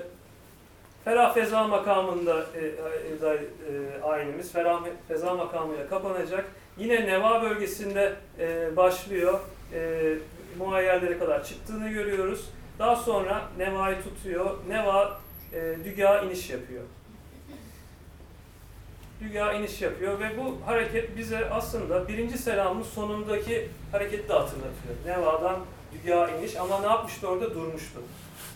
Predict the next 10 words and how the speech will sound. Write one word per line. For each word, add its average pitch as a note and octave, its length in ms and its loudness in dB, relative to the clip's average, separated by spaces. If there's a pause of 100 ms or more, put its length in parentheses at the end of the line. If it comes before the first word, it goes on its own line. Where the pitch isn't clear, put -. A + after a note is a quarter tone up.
(160)
Orada F3+ 480 2
o, D#3 100 -8
"Ben E3+ 160 4
onu G3 180 -2
layık F3+ 380 4
görmüyorum, E3+ 460 -2
ak-, C#3 260 -4
aklı E3+ 320 -4
layık D#3 380 4
görmüyorum." C3+ 520 -2